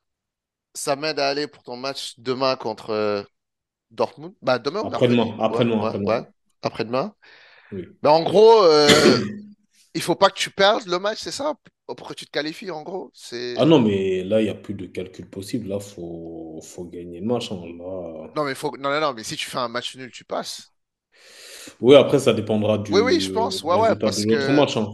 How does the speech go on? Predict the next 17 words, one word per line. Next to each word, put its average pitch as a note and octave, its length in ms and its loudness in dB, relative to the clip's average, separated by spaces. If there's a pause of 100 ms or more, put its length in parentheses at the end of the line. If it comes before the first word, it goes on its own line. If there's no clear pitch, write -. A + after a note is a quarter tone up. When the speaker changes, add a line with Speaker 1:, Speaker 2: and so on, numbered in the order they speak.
(340)
Speaker 2:
Mais A2 520 0
en A2 140 -4
tout A2 120 -12
cas, B2 140 2
je - 80 -4
pense A#2 180 -4
que, - 120 -8 (120)
bon, F#2 380 -8
en - 20 -8
tout - 140 -20
cas, A2 220 2 (160)
enfin, G2 200 -10
c'est G2+ 140 -14
pas G#2 120 -4
je G2+ 120 -8
pense, A#2 340 -6 (400)
c'est, - 280 -12